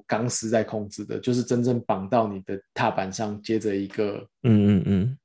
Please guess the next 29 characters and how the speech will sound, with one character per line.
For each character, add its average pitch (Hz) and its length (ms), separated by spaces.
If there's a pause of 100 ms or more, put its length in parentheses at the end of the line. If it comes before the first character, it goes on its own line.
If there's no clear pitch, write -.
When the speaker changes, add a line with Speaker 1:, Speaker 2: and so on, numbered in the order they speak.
(240)
Speaker 1:
一 117 60
个 107 320
气 117 320
门 98 240
那 104 100
边， 101 520
所 123 120
以 127 40
你 127 100
踩 123 180
多 117 140
少 117 100
它 104 120
就 110 100
开 107 220
多 95 200
少。 - 240 (300)
Speaker 2:
嗯。 120 400 (720)
Speaker 1:
但 151 180
是 151 200
现 143 280
在 139 200
后 135 260
期， - 320
但 190 140
是 214 80
那 220 120
个 180 140 (1040)
机-， 196 280